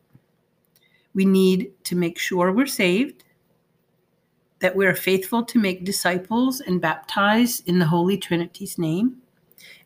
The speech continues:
and that we fuel our actions with the knowledge that all we see and know will end one day, and the earth will be melted in a fervent heat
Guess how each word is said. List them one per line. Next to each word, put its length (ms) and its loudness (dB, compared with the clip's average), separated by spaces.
and 140 4
that 160 2
we 120 2
fuel 460 6
our 380 6
actions 720 -2
with 200 -6
the 80 -8
knowledge 800 0
that 300 -12
all 500 6
we 100 4
see 400 -2
and 220 -2
know 380 -2
will 260 -4
end 340 6
one 320 -2
day, 380 -10
and 140 0
the 180 -2
earth 340 0
will 120 0
be 160 6
melted 480 0
in 160 -6
a 80 -4
fervent 520 -6
heat 520 -14